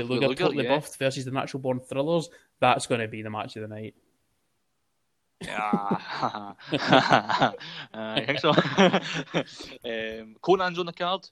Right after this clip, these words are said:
Speaker 2: Um, which will
Speaker 1: And
Speaker 2: be nice. I've seen Conan, watched the Conan match.
Speaker 1: another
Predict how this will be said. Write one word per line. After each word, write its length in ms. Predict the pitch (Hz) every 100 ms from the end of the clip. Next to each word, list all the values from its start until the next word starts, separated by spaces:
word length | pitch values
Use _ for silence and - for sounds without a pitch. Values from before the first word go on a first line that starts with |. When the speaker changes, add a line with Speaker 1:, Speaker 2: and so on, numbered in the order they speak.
| _ 123
Speaker 2:
Um, 60 |
which 280 | 117 113 110 107 104 _ _ _ _ - -
will 80 | 120
Speaker 1:
And 220 | 113 117
Speaker 2:
be 60 | 107
nice. 360 | 127 - - _ _ _ -
I've 80 | 139
seen 140 | 123
Conan, 300 | - 117 131
watched 140 | 127 -
the 60 |
Conan 240 | 131 127 127
match. 160 | 135
Speaker 1:
another 400 | 135 139 139 135